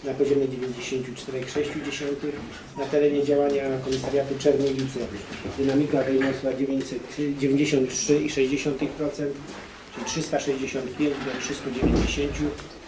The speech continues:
I na terenie, y, Rokicin, czyli tutaj najbardziej spadek przestępczości mamy odnotowany,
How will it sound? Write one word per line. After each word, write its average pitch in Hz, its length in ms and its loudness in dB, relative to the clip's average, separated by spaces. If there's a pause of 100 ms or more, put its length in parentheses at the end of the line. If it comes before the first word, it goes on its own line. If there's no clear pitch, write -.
(280)
I 165 40 -4
na 143 360 4
terenie, 139 540 0 (360)
y, 127 200 -2
Rokicin, 131 440 -4
czyli 123 160 -6
tutaj 131 260 -2 (220)
najbardziej 135 480 4 (680)
spadek 135 380 0
przestępczości 127 760 -4 (140)
mamy 123 120 0
odnotowany, 127 720 0